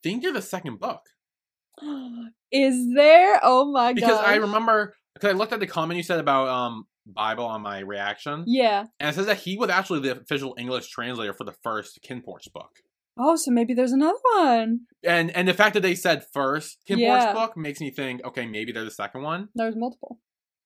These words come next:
Speaker 1: So honestly, season two would be great. I think that would be so much fun. And then we would be able to watch it live where we both wouldn't know anything.
Speaker 2: Yeah.
Speaker 1: So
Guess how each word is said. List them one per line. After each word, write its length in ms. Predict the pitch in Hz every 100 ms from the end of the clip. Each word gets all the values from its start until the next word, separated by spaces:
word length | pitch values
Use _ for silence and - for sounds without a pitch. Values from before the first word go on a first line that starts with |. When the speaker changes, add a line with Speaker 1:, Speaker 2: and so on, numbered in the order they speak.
| _ _ _ _
Speaker 1:
So 220 | - 165 -
honestly, 400 | 127 156 247 277
season 280 | 277 180 196
two 100 | 156
would 140 | 139
be 40 |
great. 580 | 104 104 95 95 101 135
I 100 | 123
think 140 | 113 117
that 60 |
would 80 | 104
be 40 | 98
so 140 | -
much 180 | 101 98 -
fun. 240 | 95 107 139
And 100 | 139
then 120 | 170
we 100 | 185
would 240 | 175 151
be 200 | 165 165
able 120 | 160 156
to 80 |
watch 240 | 147 143 139
it 60 |
live 360 | 113 113 113 131
where 120 | 120
we 80 | 113
both 300 | 95 104 104
wouldn't 160 | 143 143
know 140 | 143
anything. 180 | 143 494
Speaker 2:
Yeah. 1000 | 554 571 571 554 523 480 466 466 _ - -
Speaker 1:
So 640 | - 131 113 113 113 110